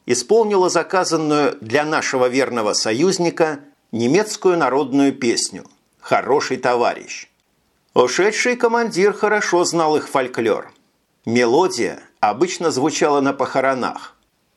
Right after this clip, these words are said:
«Ну что же», Гауптман привычно встал, опираясь на стол. Коварный предмет обстановки попытался от него удрать,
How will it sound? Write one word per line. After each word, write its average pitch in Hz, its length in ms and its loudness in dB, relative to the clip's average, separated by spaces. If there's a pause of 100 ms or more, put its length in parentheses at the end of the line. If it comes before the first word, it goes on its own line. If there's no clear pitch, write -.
(380)
«Ну 139 300 4
что 147 460 2
же», 87 240 -10 (640)
Гауптман 123 760 0
привычно 135 540 0
встал, 151 360 0
опираясь 127 560 0
на 127 120 0
стол. - 520 -4 (480)
Коварный 165 540 2
предмет 156 420 0
обстановки 151 800 0
попытался 147 640 0
от - 120 -4
него 143 300 2
удрать, 135 560 -2